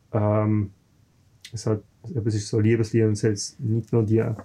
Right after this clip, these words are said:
anderen Elemente, so wie ich mich erinnere. Von, von anderen Liedern, was dann zum Beispiel auch ein Liebeslied ist, aber dann noch ist so,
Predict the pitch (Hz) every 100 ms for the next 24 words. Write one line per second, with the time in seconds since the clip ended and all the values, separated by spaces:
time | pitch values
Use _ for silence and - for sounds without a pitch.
0 | - - - _ 113 113 113 117 113 107
1 | 110 113 110 - - - - 120 104 107
2 | 104 113 110 110 110 107 _ _ _ _
3 | - _ _ _ - - 107 107 - 117
4 | 117 113 113 113 110 107 - 107 110 -
5 | 110 110 117 110 104 117 113 107 110 113
6 | 110 110 110 - 117 107 101